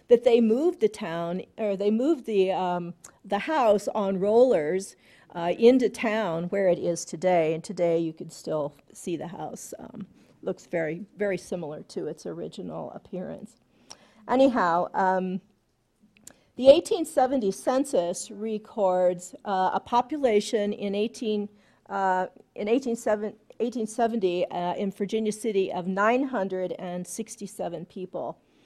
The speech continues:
That's a far cry from the ten thousand people that, you know, flooded the gulch, uh, and once inhabited,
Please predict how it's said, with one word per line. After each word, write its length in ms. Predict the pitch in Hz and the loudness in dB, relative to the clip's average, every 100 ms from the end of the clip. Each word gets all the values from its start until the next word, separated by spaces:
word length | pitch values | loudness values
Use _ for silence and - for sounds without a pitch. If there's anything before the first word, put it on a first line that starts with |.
| _ _ _ | _ _ _
That's 200 | - 185 | -4 0
a 120 | 196 180 | 2 0
far 360 | - 202 202 | 2 4 4
cry 320 | 196 - 180 | 2 -2 0
from 200 | 180 180 | 0 -2
the 80 | 180 | -4
ten 380 | 175 - 190 196 | -6 -4 0 0
thousand 380 | 180 175 180 185 | 0 -2 -2 -4
people 420 | 208 190 175 170 | -4 -4 -4 -4
that, 380 | 160 151 151 _ _ _ _ | -4 -4 -6 _ _ _ _
you 100 | 170 | -8
know, 200 | 165 160 | -2 -2
flooded 500 | - 202 214 214 196 | -2 6 6 6 0
the 80 | 180 | -4
gulch, 580 | 175 170 170 165 - - | 0 2 2 -2 -8 -14
uh, 300 | - 170 160 165 | -4 -2 -2 -4
and 160 | 175 | -6
once 300 | 175 175 175 | -4 -6 -6
inhabited, 840 | 170 165 170 160 175 170 156 156 | -10 -8 -6 -6 -6 -4 -6 -8